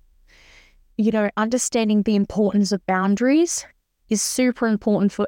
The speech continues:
every single individual out there, because, like I said, it is essentially a way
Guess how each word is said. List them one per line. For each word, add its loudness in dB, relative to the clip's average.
every 0
single 2
individual 0
out 0
there, -2
because, -4
like -2
I 2
said, -2
it 0
is -2
essentially -2
a 2
way 2